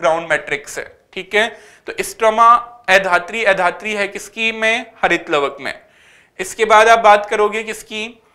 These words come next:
प्रकाश संश्लेषण के दौरान during photosynthesis, इंपॉर्टेंट क्वेश्चन है, अच्छा क्वेश्चन है। देखो आप क्या कह रहे हो, यहाँ क्या बनता है, सीओ टू से आपके क्या बनेगा,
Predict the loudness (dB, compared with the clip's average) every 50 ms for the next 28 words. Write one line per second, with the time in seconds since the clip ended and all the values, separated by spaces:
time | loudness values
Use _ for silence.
0 | _ _ _ _ _ _ 0 0 2 6 6 8 8 8 6 4 -2 -4 -4 -4
1 | -8 -8 -10 -8 -6 -6 -8 -8 -6 -6 -4 2 4 6 6 6 4 2 2 -2
2 | -4 -4 -4 -4 -6 -8 -8 -6 -6 0 0 0 0 0 -4 -8 -4 -4 -4 -4
3 | -2 -4 -6 -6 -6 -14 -12 -12 -10 -4 2 2 2 2 2 -2 -2 -2 -8 -10
4 | -8 -6 -6 -4 -2 -2 -2 -4 -4 -2 -2 -2 -2 -2 -8 -10 -8 -6 -4 -4
5 | -4 -6 -6 -10 -18 _ _ _ _ _ -2 -2 -2 0 4 2 2 2 2 2
6 | 2 2 2 2 0 2 2 0 0 -2 -4 -4 -6 -2 0 0 0 0 -2 -4
7 | -4 -2 -2 -2 -2 -2 -6 -10 -18 _ _ -20 _ _ _ -20 -16 -12 -10 -8
8 | -6 -4 -4 -4 -4 -6 -10 -8 -4 -2 -2 -2 -2 -4 -10 -10 -4 -4 -4 -2
9 | -2 -4 -4 -4 -4 -2 -2 -2 -2